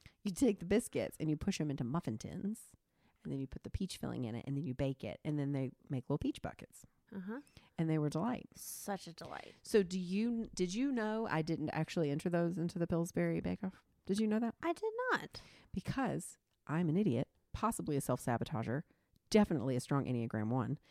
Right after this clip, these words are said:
Speaker 1: And I panicked when it was time to enter.
Speaker 2: Uh-huh.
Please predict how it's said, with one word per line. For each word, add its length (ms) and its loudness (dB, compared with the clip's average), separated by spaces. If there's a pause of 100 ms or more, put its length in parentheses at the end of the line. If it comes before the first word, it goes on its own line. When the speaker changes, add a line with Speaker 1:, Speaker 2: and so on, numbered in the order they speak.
(280)
Speaker 1:
And 340 2
I 460 0 (180)
panicked 400 -2 (460)
when 180 2
it 40 -6
was 120 -10
time 240 -4
to 80 -10
enter. 340 -2 (160)
Speaker 2:
Uh-huh. 280 2